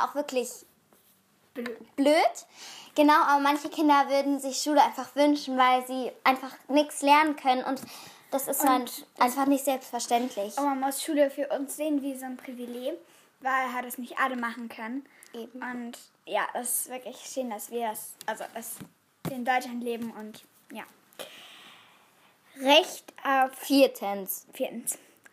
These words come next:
Speaker 2: Recht auf Spiel und Freizeit. Ähm, das ist natürlich auch sehr wichtig, weil jedes Kind mu-, muss ja auch irgendwie grad mal rauskommen und irgendwie mal das machen, worauf er jetzt mal Lust hat in der Freizeit und einfach mal mit Freunden sein oder so. Und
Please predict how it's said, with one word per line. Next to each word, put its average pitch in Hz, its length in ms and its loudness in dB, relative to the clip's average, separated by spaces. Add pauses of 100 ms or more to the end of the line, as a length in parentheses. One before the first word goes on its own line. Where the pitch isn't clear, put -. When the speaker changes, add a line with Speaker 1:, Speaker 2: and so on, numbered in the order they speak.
(120)
Speaker 2:
Recht 220 220 -14
auf 214 100 -16
Spiel 294 400 -2 (120)
und 269 160 -4
Freizeit. 226 680 -10 (760)
Ähm, 269 380 -2 (160)
das 302 120 -8
ist 330 120 2
natürlich 294 280 0
auch 277 80 2
sehr 285 180 0
wichtig, 285 340 -4
weil 254 160 2
jedes 269 360 0
Kind 262 300 -6 (640)
mu-, 294 280 4
muss 285 220 0
ja 277 120 0
auch - 60 -10
irgendwie 269 200 0
grad 262 200 -4
mal 247 160 -6 (1040)
rauskommen 277 540 4
und 262 140 -10
irgendwie 320 220 2
mal 269 260 -2
das 285 160 -10
machen, 294 220 -4
worauf 269 280 -4
er 262 80 -6
jetzt 254 140 -12
mal 247 140 -10
Lust 285 260 -6
hat 262 160 -6 (420)
in 285 60 -6
der 247 120 -6
Freizeit 254 640 -4
und 240 80 -10
einfach 247 180 -8
mal 254 120 -6
mit 247 180 -8
Freunden 262 480 -2
sein 214 280 -8
oder 214 200 -10
so. 247 180 -8
Und 262 80 -10